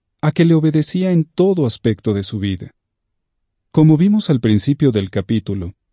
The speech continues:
la Biblia explica que por su fe condenó al mundo de su día. En efecto, su fe contrastaba con la gran maldad de la gente.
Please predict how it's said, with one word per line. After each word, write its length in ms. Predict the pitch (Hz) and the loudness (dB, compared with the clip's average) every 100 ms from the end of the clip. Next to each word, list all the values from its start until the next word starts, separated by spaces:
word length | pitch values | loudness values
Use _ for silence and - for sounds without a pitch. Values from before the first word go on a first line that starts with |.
| _ - | _ -2
la 160 | 139 | 2
Biblia 240 | 143 185 185 | 2 0 -2
explica 560 | - - 139 135 113 | -4 0 2 2 0
que 160 | 95 101 | -4 -6
por 280 | - 101 95 | -6 -8 -6
su 200 | - 101 | -8 -8
fe 280 | - 135 180 | -4 -6 -4
condenó 440 | 135 107 98 101 | -2 0 0 -2
al 100 | 98 | -2
mundo 340 | 101 139 120 | 0 0 -2
de 120 | 92 92 | -4 -6
su 160 | 107 | -6
día. 340 | 107 98 87 - _ _ _ _ _ _ _ _ _ | -4 -6 -10 -16 _ _ _ _ _ _ _ _ _
En 140 | 147 131 | 2 2
efecto, 580 | 123 143 131 - 98 - _ _ _ _ | 2 0 0 -4 -14 -14 _ _ _ _
su 240 | - - 139 | -8 0 0
fe 220 | - 190 | 2 0
contrastaba 680 | - 185 147 123 - 151 151 | 0 0 0 -2 0 2 2
con 240 | - 120 | 2 2
la 100 | 104 | 2
gran 280 | 104 123 160 | 0 0 2
maldad 460 | 147 120 101 117 135 | 2 2 0 -2 -2
de 100 | 113 | -4
la 140 | 101 95 | -4 -4
gente. 480 | 107 90 - 98 | -4 -4 -6 -18